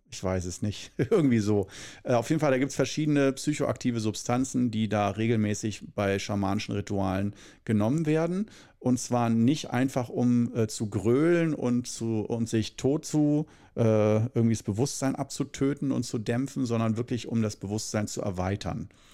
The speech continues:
Und dann kann man natürlich auch sagen, „Ah, es gibt zwei Wege.“ Einmal den Alkoholweg, dass du Alkohol nimmst oder Drogen nimmst, um dein Bewusstsein einfach nur zu dämpfen und zu beschneiden,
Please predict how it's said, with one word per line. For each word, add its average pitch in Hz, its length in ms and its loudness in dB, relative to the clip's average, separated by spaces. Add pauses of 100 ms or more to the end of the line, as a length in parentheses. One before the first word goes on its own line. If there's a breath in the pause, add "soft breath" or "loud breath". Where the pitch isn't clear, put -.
(540 loud breath)
Und 120 140 2
dann 120 100 2
kann 123 160 2
man 120 100 4
natürlich 117 300 0
auch - 100 -2
sagen, 113 240 -2
„Ah, 135 320 0 (680)
es - 180 -2
gibt - 160 -2
zwei 110 400 0
Wege.“ 92 500 0
Einmal 110 480 4
den 104 280 -2
Alkoholweg, 147 800 0
dass 117 180 -2
du - 160 -4
Alkohol 117 440 0
nimmst 110 340 0
oder 104 260 2
Drogen 120 400 2
nimmst, 110 320 0
um 110 300 0 (400 loud breath)
dein 110 300 0
Bewusstsein 107 500 0
einfach 110 360 -2
nur 104 220 0
zu - 180 -6
dämpfen 113 720 0
und - 180 -2
zu 113 120 -4
beschneiden, 98 760 -2